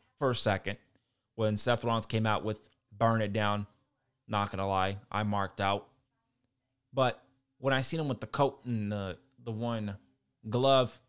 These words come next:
come on. And all black, give me a break. Messiah, he's in the building. Let's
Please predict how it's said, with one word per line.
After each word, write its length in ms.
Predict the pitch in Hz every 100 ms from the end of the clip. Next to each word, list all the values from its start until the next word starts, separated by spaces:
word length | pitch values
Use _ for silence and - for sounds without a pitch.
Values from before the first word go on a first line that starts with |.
| _ _ _ -
come 160 | 117
on. 160 | 104 85 _ _ -
And 140 | 127
all 140 | 131 127
black, 420 | 127 131 127 - _ -
give 120 | 117
me 60 | 107
a 40 |
break. 280 | 104 107 101 - _ -
Messiah, 540 | 117 135 123 120 110 - _ _
he's 240 | 226 226
in 140 | 202 175
the 100 | 139
building. 560 | 107 147 147 139 127 117 _ _
Let's 500 | 120 110 110 - -